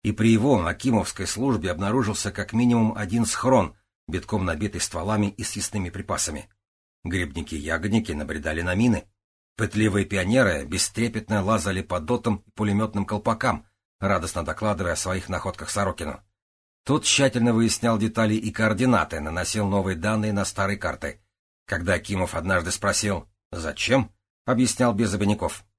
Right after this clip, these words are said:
«Затем, что как только кто пропадёт, будем знать, где искать». «Хорошо бы эту карту иметь», мелькнуло в голове. Он рассердился.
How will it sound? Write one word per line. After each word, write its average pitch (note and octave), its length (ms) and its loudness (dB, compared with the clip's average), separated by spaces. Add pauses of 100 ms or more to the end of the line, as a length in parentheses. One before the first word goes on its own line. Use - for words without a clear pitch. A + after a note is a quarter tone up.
(440)
«Затем, E2 640 0
что - 220 -8
как D#2 200 -6
только F#2+ 320 -4
кто G#2 200 -2
пропадёт, F2 560 0
будем F#2 320 -4
знать, F#2 260 0
где F2+ 220 -4
искать». - 420 -4 (760)
«Хорошо F#2+ 500 -4
бы G#2 120 0
эту G2+ 180 -6
карту A2 360 -6
иметь», G#2+ 580 -2 (240)
мелькнуло E2 440 -4
в D#2+ 60 -6
голове. E2+ 360 0 (320)
Он F#2+ 300 2
рассердился. F2+ 920 -2